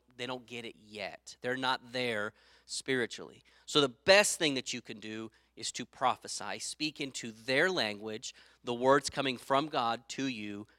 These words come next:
out into them. That's, that's really what he's saying here. "I want you to desire spiritual gifts, but rather this specific spiritual gift, which is to prophesy." First Corinthians fourteen, a little bit further down, thirty-nine through forty.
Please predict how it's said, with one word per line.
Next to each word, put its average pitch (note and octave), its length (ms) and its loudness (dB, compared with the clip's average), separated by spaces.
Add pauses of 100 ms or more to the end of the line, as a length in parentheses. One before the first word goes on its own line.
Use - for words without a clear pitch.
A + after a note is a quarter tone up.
(240)
out A2 220 0
into G#2 240 -10
them. G2+ 300 -12 (240)
That's, - 320 0
that's D3+ 240 4
really D3+ 400 2
what B2 160 -4
he's A2+ 160 -10
saying A#2 400 -6
here. G#2+ 300 -8 (280)
"I B2+ 80 2
want D3+ 340 4
you D3+ 120 0
to - 180 -4
desire C3 800 2
spiritual C#3 560 -2
gifts, A2 460 -6 (520)
but C3 200 0
rather C#3+ 680 2 (180)
this C3+ 180 -2
specific D3+ 560 -4
spiritual A2+ 380 -8
gift, G#2 240 -10
which G#2+ 180 -10
is G2+ 120 -10
to - 60 -18
prophesy." - 460 -6 (800)
First B2 220 0
Corinthians B2 420 -2
fourteen, C3+ 580 -2
a B2 40 -8
little A2+ 160 -4
bit B2 140 -6
further C3+ 280 2
down, A#2+ 340 2 (420)
thirty-nine C3 380 4
through B2+ 140 -8
forty. D3 440 2